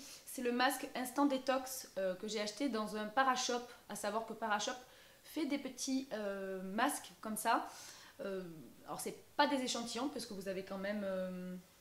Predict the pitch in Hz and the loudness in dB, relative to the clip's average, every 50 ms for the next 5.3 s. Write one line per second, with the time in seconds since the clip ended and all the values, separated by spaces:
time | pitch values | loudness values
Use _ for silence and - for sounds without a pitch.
0 | - - - - - - - - - - - - - - - 254 240 240 226 240 | -20 -20 -20 -20 -20 -20 -20 -20 -20 -20 -20 -20 -20 -10 -6 -4 -2 -2 -2 -2
1 | 226 208 202 202 220 277 320 - - - 175 185 196 196 185 - - 190 180 175 | -2 -2 -2 2 2 2 2 2 -2 -6 -6 -6 -6 -6 -8 -6 -6 -6 -4 -4
2 | - 202 202 220 226 202 185 185 180 175 165 - 180 196 - - 190 175 175 175 | -2 0 0 2 4 4 4 4 2 -4 -6 -8 -8 -8 -8 -8 -8 -6 -6 -6
3 | 175 165 160 160 147 143 - - - - - - - - - - - - - 190 | -4 -4 -4 -6 -6 -10 -14 -16 -14 -12 -12 -12 -12 -14 -16 -18 -20 -14 -10 -10
4 | 180 - 208 220 269 233 208 220 240 226 240 233 233 214 196 - 190 - - 180 | -6 -6 -4 -4 -2 -2 -2 -2 0 2 2 2 2 0 -2 -2 -4 -2 -2 -2
5 | 170 - 220 220 294 | 0 0 0 0 0